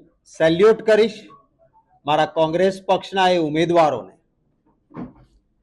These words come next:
કે જેઓ મજબૂતીથી પંજાના નિશાન પર નગરપાલિકાઓ,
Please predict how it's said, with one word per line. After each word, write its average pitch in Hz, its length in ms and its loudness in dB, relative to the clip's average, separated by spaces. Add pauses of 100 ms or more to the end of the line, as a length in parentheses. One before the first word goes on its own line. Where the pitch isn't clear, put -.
(200)
કે 156 100 -4
જેઓ 185 320 4
મજબૂતીથી 196 920 -2 (1500)
પંજાના 185 560 4
નિશાન 175 500 0
પર 151 240 0 (1200)
નગરપાલિકાઓ, 185 960 2